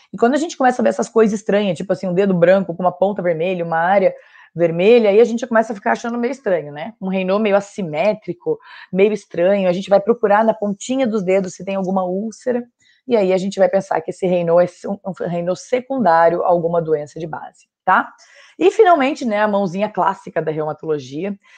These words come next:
que é a mãozinha com, em mão em ventania, né, com desvio aqui, a mãozinha de um paciente com artrite reumatoide, no qual a gente vai ver artrite das articulações das metacarpofalangianas e das interfalangianas proximais,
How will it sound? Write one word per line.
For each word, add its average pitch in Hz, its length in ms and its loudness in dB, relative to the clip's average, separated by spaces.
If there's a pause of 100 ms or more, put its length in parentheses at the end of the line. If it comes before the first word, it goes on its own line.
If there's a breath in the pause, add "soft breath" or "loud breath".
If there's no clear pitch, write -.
(140)
que 190 100 -2
é - 20 6
a 185 60 4
mãozinha 185 460 0
com, - 260 -10
em 180 80 -2
mão 180 160 2
em 170 80 -2
ventania, 165 640 0 (340 soft breath)
né, 175 140 2
com 180 180 -2
desvio 165 640 0
aqui, 196 360 -4
a 208 60 -4
mãozinha 185 460 -4
de 202 80 0
um 202 60 -2
paciente 190 600 -4
com 214 100 -8
artrite 170 420 -6
reumatoide, 156 640 2
no 165 120 0
qual 160 240 6
a 156 60 4
gente 151 240 -8
vai 151 140 2
ver 147 140 2
artrite 160 580 0
das 147 200 2
articulações 151 840 -4 (340 soft breath)
das 151 160 0
metacarpofalangianas 160 1300 0
e 156 80 -2
das 147 160 -2
interfalangianas 151 800 -6
proximais, 175 640 -4